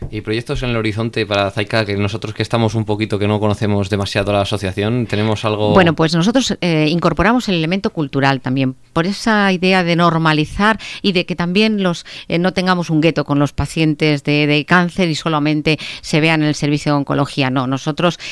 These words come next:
Speaker 2: queremos incorporar el elemento cultural porque pensamos que la cultura ayuda a vivir. La cultura es uno de los recursos que tenemos las personas para, mm, tener ratos satisfactorios y enriquece la vida personal. Y por tanto, ahí contamos,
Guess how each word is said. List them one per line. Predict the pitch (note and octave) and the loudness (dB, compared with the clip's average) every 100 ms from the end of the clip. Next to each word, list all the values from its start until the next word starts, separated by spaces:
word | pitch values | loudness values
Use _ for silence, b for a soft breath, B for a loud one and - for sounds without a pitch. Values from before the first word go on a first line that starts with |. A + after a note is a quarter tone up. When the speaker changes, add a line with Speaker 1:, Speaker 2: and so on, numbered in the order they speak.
| B | B
Speaker 2:
queremos | E3+ E3+ F3+ - - | 2 2 0 -4 -4
incorporar | D#3+ D#3+ D3+ D3+ D3 | 0 0 2 2 2
el | |
elemento | D3+ F3+ G#3+ | 2 0 -2
cultural | G3+ F#3+ G3 G3+ | -2 -2 0 0
porque | - E3 D#3+ - | -2 -2 -2 0
pensamos | F#3+ F3 A#3 A#3 A#3 | 0 2 2 2 0
que | F3 | -2
la | F3 | -2
cultura | F3 D#3+ G#3 A3 B B - | -2 0 2 2 B B -2
ayuda | E3+ A#3 G#3+ | -2 2 2
a | |
vivir. | D3+ D#3 A#3+ - B B | 2 4 2 0 B B
La | D#3+ | -6
cultura | - D#3+ G#3+ A3+ | -4 -2 2 2
es | G#3+ - | 2 2
uno | C4 G#3 | 2 2
de | F3+ | 0
los | D#3 | 0
recursos | E3 G#3 B3+ - F3 - | -2 0 0 0 -4 -4
que | - | -8
tenemos | G3 D#3 G3 G3 E3 B B | -4 -2 0 0 -2 B B
las | E3 - | -4 -2
personas | - D3+ G3+ G#3 A#3 | -2 -2 0 2 2
para, | - F3 F3 E3+ | 0 0 2 2
mm, | D3+ D#3 D3 | 0 -6 -6
tener | D3 D3 D#3+ F#3+ E3+ | -4 -2 0 -2 0
ratos | F3 G3 | -2 -2
satisfactorios | - E3 D#3 C#3+ - F3 D3+ C#3 - B D#3 | -4 -6 0 0 2 2 2 0 -6 B -4
y | E3 | 0
enriquece | E3 D#3 D#3 A3 - C#3 C#3 | 2 0 2 2 2 -2 0
la | D#3 | 2
vida | D#3 | 0
personal. | D3+ D3 C#3+ C3 B2+ B - | -2 -4 -2 -4 -4 B -6
Y | |
por | D#3+ D#3 | -2 0
tanto, | F#3 F#3+ A3 F3+ | 0 0 0 2
ahí | F#3 | 0
contamos, | - F3 D#3+ F#3+ G3+ | -2 -4 0 0 0